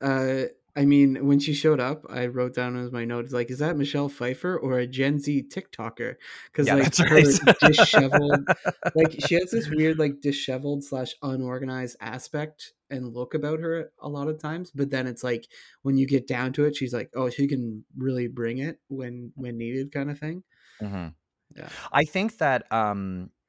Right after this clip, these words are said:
Speaker 2: okay, well, I guess, okay, so let's talk about when
Speaker 1: Yeah.
Speaker 2: she's, like, auditioning. So she kinda comes in, she has a really bad attitude problem. She's, um, she works as an escort. That's kind of part of her story, but, like, not really part of the story.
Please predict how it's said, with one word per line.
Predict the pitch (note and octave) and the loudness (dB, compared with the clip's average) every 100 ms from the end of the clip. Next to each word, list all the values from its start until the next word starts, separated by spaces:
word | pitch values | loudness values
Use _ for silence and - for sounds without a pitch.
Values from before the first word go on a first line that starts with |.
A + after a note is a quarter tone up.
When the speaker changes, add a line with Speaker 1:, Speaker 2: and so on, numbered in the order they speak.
| _ - | _ 0
Speaker 2:
okay, | C3+ | 0
well, | G#2 G#2 | 0 0
I | A#2+ | 0
guess, | C#3 - | 0 -2
okay, | A2+ F2 - | -4 -6 -4
so | - | -2
let's | B2+ D3+ | 2 2
talk | - E3+ | 2 -2
about | C#3+ A2 | 0 -2
when | G#2+ | -2
Speaker 1:
Yeah. | B2 G#2+ | -4 -6
Speaker 2:
she's, | F2 - _ | -6 -12 _
like, | G#2+ G#2+ - | -2 -2 2
auditioning. | G#2 G2 G#2 - F#2+ | 4 4 0 -2 -8
So | - | -6
she | A2+ D#3 | -6 -4
kinda | E3+ D#3+ | -2 -2
comes | D#3 B2+ | -4 -4
in, | A#2 | -4
she | - | -4
has | D3 C#3+ | -4 -2
a | |
really | B2 G2+ A2+ G#2+ | -4 -4 -4 -2
bad | G2 F#2+ F#2 | -2 -2 -2
attitude | F2+ F2+ - F2+ | -2 -4 -6 -10
problem. | - F2+ F2 | -4 -4 -2
She's, | F#2 - G#2 F#2 - | -6 -6 -6 -6 -8
um, | F#2 F2 E2 E2 E2 - _ _ - | -6 -6 -6 -10 -14 -18 _ _ -10
she | - | -6
works | A#2 B2 - | 0 0 0
as | G#2+ F2+ | -2 -2
an | F#2 - | -6 -2
escort. | C3 - - D#3+ D3 D3 | -2 -2 -4 -4 -2 -2
That's | G#2 F#2+ | -2 -4
kind | - A2+ | -4 -4
of | G2+ | -2
part | - B2 | 0 0
of | B2 | -2
her | C3+ | -6
story, | - A#2+ A#2+ | -4 -2 -2
but, | G#2 | -2
like, | - - | -4 -6
not | G2 G2+ - | -6 -6 -8
really | C2 E2+ A2 A#2 | -12 -6 -4 -2
part | C3 A#2 | -2 -2
of | A2+ | -2
the | |
story. | A#2 B2 B2 A#2 A#2 | -4 -2 0 0 -4